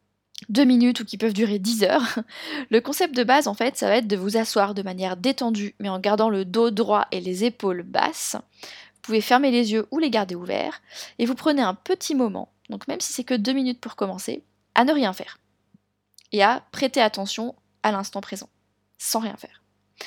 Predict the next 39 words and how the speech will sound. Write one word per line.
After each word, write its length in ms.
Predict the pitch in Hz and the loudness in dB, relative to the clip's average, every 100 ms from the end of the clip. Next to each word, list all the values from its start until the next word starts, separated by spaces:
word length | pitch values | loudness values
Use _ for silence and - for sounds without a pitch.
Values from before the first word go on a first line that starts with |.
| - - - - | -16 -16 -16 -4
Donc 120 | 233 - | -2 4
en 100 | 247 | 4
fonction 260 | 269 311 359 | 4 0 0
des 100 | 330 | 2
méditations, 640 | 240 214 208 208 247 254 | 0 0 -2 -2 -2 -4
ça 200 | 233 214 | -2 -2
peut 140 | 208 208 | -2 -6
consister 600 | - 240 240 240 285 254 | -6 -4 -4 -2 0 0
tout 140 | 294 | -2
simplement 680 | 294 294 - 262 247 247 - | -2 -2 0 2 4 2 2
à 100 | 208 | 0
vous 140 | 214 214 | 0 -4
concentrer 480 | 226 233 220 - | -4 -4 -4 -2
sur 160 | 233 202 | -4 -2
votre 320 | 190 - 185 180 180 | -4 -4 -6 -6 -4
respiration. 800 | 226 285 - - 214 202 - 214 _ _ _ _ _ - - - - - - _ | 0 0 0 -4 -4 -4 -6 -10 _ _ _ _ _ -20 -20 -20 -20 -20 -20 _
Certaines 480 | - 285 285 277 294 | 0 0 4 2 2
techniques 360 | 269 302 302 | 0 0 -4
font 200 | - 285 | -2 -2
ce 80 | 294 | -2
qu'on 160 | - 202 | -2 -2
appelle 240 | 202 247 | 2 2
un 120 | 196 | 2
scan 320 | 196 - 254 | 0 0 0
corporel, 580 | 247 226 - 208 208 277 - | 0 -4 -2 -4 -2 -4 -8
c'est-à-dire 380 | - - 202 220 | -12 -4 -2 0
de 100 | 202 | -2
focaliser 600 | - 247 247 240 220 254 | -2 0 2 2 2 4
votre 240 | 302 - | 2 0
attention 540 | 208 214 220 - 233 240 _ - - - | -2 -2 -4 -2 -4 -6 _ -20 -20 -10
sur 240 | - 208 | -6 -2
chaque 240 | - 285 | 2 0
partie 280 | - 262 - | 2 0 2
de 100 | 240 | 2
votre 280 | 226 226 226 | 2 2 -2
corps 220 | 220 226 - | -4 -4 -4
une 180 | 240 | -2
à 80 | 240 | 2
une, 300 | 233 240 208 | 2 2 -2